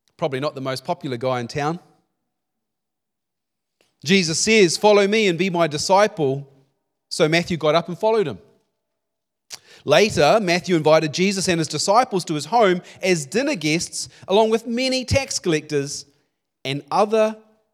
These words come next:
disreputable sinners. I mean, how do you get into that club? I don't, I don't know, but they were obvious to the people.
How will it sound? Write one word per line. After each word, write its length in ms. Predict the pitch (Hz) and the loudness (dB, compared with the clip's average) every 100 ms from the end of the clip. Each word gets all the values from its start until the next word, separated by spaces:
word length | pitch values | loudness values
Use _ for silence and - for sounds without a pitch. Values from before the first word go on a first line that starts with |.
| _ | _
disreputable 960 | - 139 120 151 196 180 160 160 156 165 _ _ _ _ | -12 -12 -2 -2 0 -4 -4 -4 -6 -12 _ _ _ _
sinners. 600 | - 147 113 87 - - _ _ _ _ _ _ _ _ _ _ _ _ _ _ _ _ _ _ _ _ _ | -12 -10 -10 -12 -18 -20 _ _ _ _ _ _ _ _ _ _ _ _ _ _ _ _ _ _ _ _ _
I 40 | 117 | -14
mean, 160 | 135 | -12
how 140 | 123 131 | -8 -8
do 60 | |
you 40 | 120 | -8
get 100 | 110 | -10
into 120 | 95 | -8
that 180 | 127 - | -8 -8
club? 240 | 104 85 | -12 -10
I 100 | 104 | -10
don't, 140 | 104 - _ | -10 -14 _
I 80 | 101 | -10
don't 200 | 104 90 _ _ _ _ _ | -10 -12 _ _ _ _ _
know, 300 | 104 156 78 | -12 -10 -12
but 260 | 90 85 - _ _ _ _ _ _ - | -14 -16 -18 _ _ _ _ _ _ -4
they 180 | 139 | -2
were 120 | 123 123 | 0 0
obvious 380 | 156 131 110 - | -2 -2 -6 -6
to 100 | 123 | -10
the 100 | 117 | -6
people. 340 | 160 170 90 | -8 -8 -12